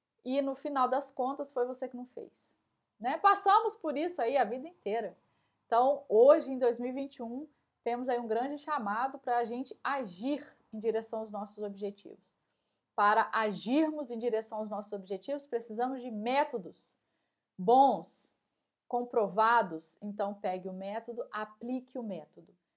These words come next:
Se você não consegue se auto-aplicar o método, busque um guia, uma pessoa que estudou esse método, que tem as suas comprovações, e faça com que ela te ajude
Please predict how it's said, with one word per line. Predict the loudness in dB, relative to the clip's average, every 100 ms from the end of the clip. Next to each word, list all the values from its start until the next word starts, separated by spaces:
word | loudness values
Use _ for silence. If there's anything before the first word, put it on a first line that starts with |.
| _ _
Se | -2
você | 4 4 6 4
não | 4
consegue | 2 -4 -2 4 6 4 -2
se | -8 -10 4
auto-aplicar | 10 10 8 0 -4 2 2 0 -10 -6 -8 -8 -10
o | -4
método, | -2 -4 -6 -14 -16 _ _ _
busque | -8 -2 -2 -2 -8 -12 -8
um | -6 -6 -8
guia, | -6 -4 0 0 -2 -8 _
uma | -8 -8
pessoa | -4 -6 -8 -10 -4 -2 0 -2 -4 _ _ _ _ _
que | -14
estudou | -14 -12 -6 0 0
esse | -2 -8
método, | -6 -4 -4 -6 -14 -14
que | _
tem | -14 -12
as | -12
suas | -14 -14
comprovações, | -16 -12 -12 -12 -16 -18 -16 -14 -14 -18 -20 _ _ _ _ _ _ _ -14
e |
faça | -4 -2 -2 -4
com | -10 -12
que | -8
ela | -4 -2
te | -4 -6
ajude | -6 -6 -10 -10 -10 -16